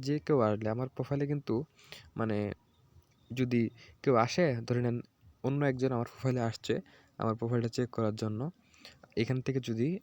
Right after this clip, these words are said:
এই যে ফলোয়িংয়ে চাপ দেয়, মানে আমি যাকে যাকে ফলো দিচ্ছি সেই ফলোয়িংয়ে চাপ দেয়, সেখানে কিন্তু কোনোদিন দেখতে পারবে না। ঢোকার পর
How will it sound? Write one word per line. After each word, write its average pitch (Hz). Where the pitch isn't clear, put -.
এই 113
যে 110
ফলোয়িংয়ে 123
চাপ 107
দেয়, 113
মানে 110
আমি 113
যাকে 110
যাকে 113
ফলো 113
দিচ্ছি 113
সেই 120
ফলোয়িংয়ে 117
চাপ 107
দেয়, 139
সেখানে 113
কিন্তু 117
কোনোদিন 117
দেখতে 104
পারবে 107
না। 196
ঢোকার 120
পর 143